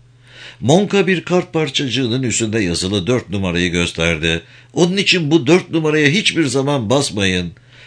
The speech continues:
Ama Virgil'i başka işlevi olmayan bir Visa kartına dönüştürmek istiyorsanız iş değişir tabii.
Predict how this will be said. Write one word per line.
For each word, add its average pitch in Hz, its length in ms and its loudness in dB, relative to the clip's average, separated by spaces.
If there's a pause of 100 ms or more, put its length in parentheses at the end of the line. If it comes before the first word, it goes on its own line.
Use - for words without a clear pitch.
(160)
Ama 104 280 -2
Virgil'i 101 520 0
başka 120 260 0
işlevi 117 400 0
olmayan 98 540 0
bir 120 200 -2
Visa 123 300 0
kartına 101 500 -2
dönüştürmek 117 520 -2
istiyorsanız 104 800 -2 (300)
iş - 300 2
değişir 117 560 2
tabii. 92 440 0